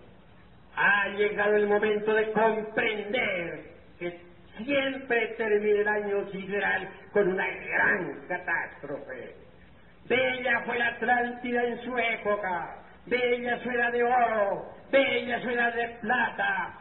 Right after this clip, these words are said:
bella su era de cobre, pero cuán horrorosa fue la edad del hierro.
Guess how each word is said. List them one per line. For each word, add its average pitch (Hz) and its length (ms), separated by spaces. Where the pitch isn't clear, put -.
bella 254 540
su 254 100
era 247 320
de 247 220
cobre, 226 680
pero - 260
cuán 202 180
horrorosa 226 1200
fue 190 180
la 190 260
edad 180 400
del 175 260
hierro. - 1000